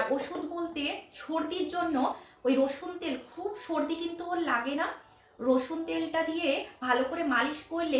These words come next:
ফিফটি পার্সেন্ট সর্দি কমে যায়। আর যে ফিফটি পার্সেন্ট আছে,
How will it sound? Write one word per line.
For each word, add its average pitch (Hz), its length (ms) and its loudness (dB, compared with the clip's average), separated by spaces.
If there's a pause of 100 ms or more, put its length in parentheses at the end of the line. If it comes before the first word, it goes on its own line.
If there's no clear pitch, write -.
(140)
ফিফটি 320 360 -4
পার্সেন্ট 330 440 0
সর্দি 226 340 -2
কমে 202 280 -4
যায়। 180 200 -2 (300)
আর 285 260 6
যে 330 140 -2
ফিফটি 320 300 -8
পার্সেন্ট 311 440 -4
আছে, 233 360 -2